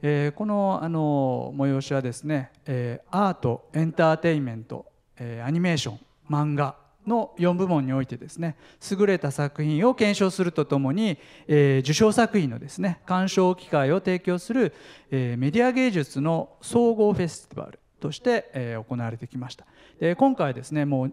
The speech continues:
第二十五回を迎えたわけなんですけれども、えー、世界中からですね、九十五の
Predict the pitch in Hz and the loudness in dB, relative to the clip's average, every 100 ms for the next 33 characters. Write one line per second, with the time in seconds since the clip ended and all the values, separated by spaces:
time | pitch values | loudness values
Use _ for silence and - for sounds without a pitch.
0 | - 170 185 151 170 139 131 127 143 143 | -2 0 2 0 0 0 -2 -2 -2 -2
1 | - _ - 180 185 156 143 139 135 127 | -6 _ -4 -2 -2 -4 -2 -2 -2 -4
2 | 120 - 135 139 123 117 120 - 127 120 | -4 -4 -6 -4 -8 -8 -10 -10 -8 -6
3 | 135 202 180 - - - - 139 135 135 | -2 0 0 -2 -14 -16 -4 -2 0 0
4 | 131 226 180 131 - _ _ 143 139 131 | 0 0 2 0 -6 _ _ -8 -6 -4
5 | 123 123 151 170 170 - _ - - - | -6 -8 -12 -8 -8 -10 _ -20 -8 0
6 | 202 143 131 117 - 196 147 160 131 | 0 0 -4 -4 -10 -2 0 0 -4